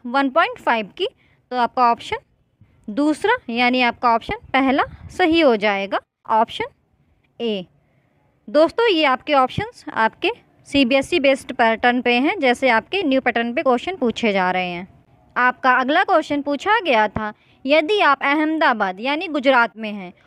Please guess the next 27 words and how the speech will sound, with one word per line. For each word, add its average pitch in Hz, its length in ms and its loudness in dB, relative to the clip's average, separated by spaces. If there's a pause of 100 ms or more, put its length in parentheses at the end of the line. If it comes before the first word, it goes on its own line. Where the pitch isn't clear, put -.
(180)
और 240 120 4
भारत 262 420 0
के 330 120 0
मानचित्र 302 540 0
पर 220 300 2 (480)
अहमदाबाद 302 720 2
और 254 160 -2
दिल्ली 320 400 -2
के 269 200 0
बीच 311 380 -6 (360)
कोई 381 260 0
सरल 370 320 0
रेखा 320 320 0
खींचते 262 420 -8
हैं, 208 280 -4
तब 302 260 -2
अहमदाबाद 294 680 0
से 294 160 -2
दिल्ली 330 400 0
की 262 260 0 (320)
दिशा 294 380 0 (180)
होगी। 233 380 2 (360)
तो 254 80 0
दोस्तों, 320 480 2 (380)
आप 233 200 0
मैप 254 240 0
देखिएगा, 381 640 -2